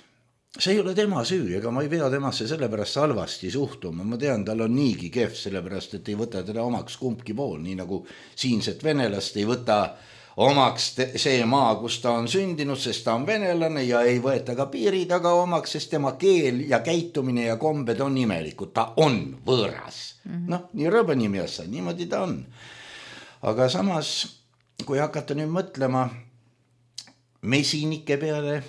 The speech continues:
Speaker 1: oli ju Eestis ka üks kuulus mesinik, kes võttis ja tahtis Eesti meetööstuse viia tippu, tõi mingisuguse Aafrika mesilase, suur ja vägev, ristas siin ära, järgmine põlvkond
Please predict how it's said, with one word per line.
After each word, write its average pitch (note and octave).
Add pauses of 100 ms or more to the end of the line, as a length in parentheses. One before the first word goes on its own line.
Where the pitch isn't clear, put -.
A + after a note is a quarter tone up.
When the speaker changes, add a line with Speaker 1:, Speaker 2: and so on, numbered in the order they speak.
(280)
Speaker 1:
oli F2+
ju F#2+
Eestis G#2+
ka D#2
üks - (300)
kuulus C3+
mesinik, C3
kes - (180)
võttis A#2+
ja A#2
tahtis A#2
Eesti A#2+ (420)
meetööstuse A2+
viia A2
tippu, B2+
tõi A2+
mingisuguse G2+
Aafrika A2
mesilase, C3
suur A2+
ja A2
vägev, A#2 (420)
ristas C3
siin C#3
ära, F3
järgmine A2
põlvkond B2